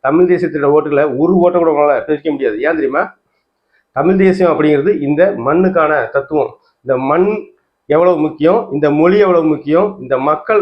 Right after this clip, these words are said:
உயிரோட வாழணும், இந்த மக்கள், இந்த இனம் வந்து அடுத்து பல்கி பெருகணும், வளரணும் அப்படின்னா இங்க இருக்கக்கூடிய இயற்கை வளங்கள் எவ்வளவு முக்கியம்னு பதினஞ்சு வருஷமா பேசிட்டு இருக்கக்கூடிய அரசியல். நான் என்ன கேக்குறேன், ஏடா, நாம் தமிழர் கட்சி வச்சிருக்கிறது ஒரு எட்டு சதவீத வாக்கு சதவீதம்,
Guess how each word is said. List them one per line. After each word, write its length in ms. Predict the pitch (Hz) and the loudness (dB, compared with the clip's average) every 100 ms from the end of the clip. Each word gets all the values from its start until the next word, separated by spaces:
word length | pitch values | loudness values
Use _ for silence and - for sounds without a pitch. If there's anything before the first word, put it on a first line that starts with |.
| 135 | -2
உயிரோட 360 | 139 185 196 185 | 0 2 4 2
வாழணும், 420 | 147 160 180 175 156 _ | 2 0 0 -4 -6 _
இந்த 160 | - 143 | -10 -4
மக்கள், 300 | 160 165 175 | -2 -2 -2
இந்த 120 | 160 151 151 | 0 0 0
இனம் 260 | 165 202 | 2 2
வந்து 160 | 185 185 | 2 2
அடுத்து 240 | 160 156 156 | 0 -2 -2
பல்கி 280 | 165 185 202 | 0 0 0
பெருகணும், 460 | 185 180 185 180 139 | 0 2 2 2 2
வளரணும் 320 | 156 175 160 | 0 0 -2
அப்படின்னா 260 | 139 151 185 190 _ | -2 -4 -4 -6 _
இங்க 180 | - 165 | -8 -2
இருக்கக்கூடிய 320 | 165 165 190 | 0 2 0
இயற்கை 360 | 143 185 196 202 | 2 0 2 0
வளங்கள் 360 | 160 175 175 151 | 2 2 2 2
எவ்வளவு 240 | 170 156 | 0 0
முக்கியம்னு 400 | 156 180 165 160 180 - | -2 0 2 2 0 0
பதினஞ்சு 460 | 151 190 190 185 | 0 2 0 0
வருஷமா 360 | 151 - 156 170 175 | -2 -4 -4 -2 -2
பேசிட்டு 340 | 170 175 175 | -6 -6 -10
இருக்கக்கூடிய 360 | - 131 143 151 120 | -10 -10 -2 2 2
அரசியல். 440 | 113 156 - 131 107 _ - _ | 2 -2 -4 -6 -6 _ -20 _
நான் 240 | 147 185 208 | -4 0 2
என்ன 140 | 220 | 2
கேக்குறேன், 460 | 202 196 175 165 170 135 _ _ - | 2 2 2 2 0 -4 _ _ -8
ஏடா, 160 | - 143 110 - - 110 | -4 -4 -6 -14 -12 -4
நாம் 320 | 123 190 202 | -2 -2 0
தமிழர் 260 | 202 196 | 0 2
கட்சி 180 | 180 180 | 2 2
வச்சிருக்கிறது 500 | 160 170 175 165 202 190 | 0 0 0 2 2 2
ஒரு 140 | 160 147 | 0 0
எட்டு 300 | 156 160 190 180 156 | -2 -2 0 2 2
சதவீத 340 | 160 160 151 | 0 2 2
வாக்கு 300 | 147 160 156 | 2 0 -4
சதவீதம், 580 | 143 131 120 107 120 | -4 -4 -4 -2 -2